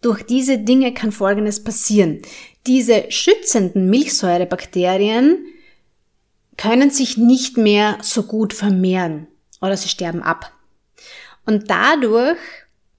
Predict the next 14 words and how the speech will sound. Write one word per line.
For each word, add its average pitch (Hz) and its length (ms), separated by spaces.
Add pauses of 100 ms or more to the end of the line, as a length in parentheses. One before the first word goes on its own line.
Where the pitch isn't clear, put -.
(280)
bricht 254 360
dieser, 226 520 (280)
dieser 214 420
Schutzwall 190 1080
sozusagen, 180 600
das, 196 200
das - 260
Abwehrschild 185 1400 (380)
in 220 240
deinem, 170 800
in 202 100
deinem 185 240
Intimbereich 196 800
zusammen. 165 720